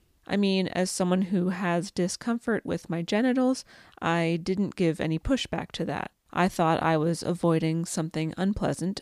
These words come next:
so it didn't matter. But the truth is that while the kind of sex I was having was less likely to result in S T Is than cis hetero sex, that doesn't mean it's completely impossible.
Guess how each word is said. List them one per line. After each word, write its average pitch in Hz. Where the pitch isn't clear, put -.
so 143
it 180
didn't 151
matter. 143
But 196
the 208
truth 302
is 165
that 160
while 180
the 180
kind 226
of 233
sex -
I 170
was 208
having 143
was 220
less 185
likely 170
to -
result 165
in 170
S -
T 156
Is 151
than 151
cis -
hetero 185
sex, -
that 185
doesn't 208
mean 151
it's -
completely 151
impossible. -